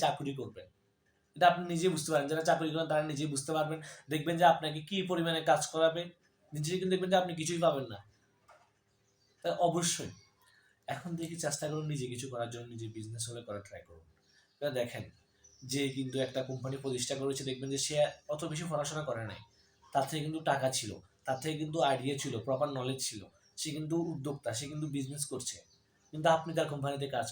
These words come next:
করছেন, আপনি পড়াশোনা শেষ করছেন, এত বড় বড় ডিগ্রি অর্জন করছেন, ডিগ্রি অর্জন করে আপনি তার কোম্পানিতে সিভি ড্রপ করতে হচ্ছে। দেখবেন,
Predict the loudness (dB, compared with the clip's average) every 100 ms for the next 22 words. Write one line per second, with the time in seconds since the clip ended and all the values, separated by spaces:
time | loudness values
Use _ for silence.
0 | -8 -16 -18 -20 _ _ -2 -2 0 2
1 | 2 0 -4 -2 -4 -6 -8 -6 -8 -10
2 | -18 -16 -8 -4 0 0 0 0 -2 -2
3 | 6 8 8 8 6 0 -2 -2 0 2
4 | 0 -2 0 2 2 -2 -12 -12 _ 4
5 | 4 4 -4 -4 -2 -2 -2 -2 -4 -8
6 | -10 -18 -18 -14 -14 -16 _ _ _ _
7 | _ _ _ _ _ _ _ _ _ -8
8 | -6 -4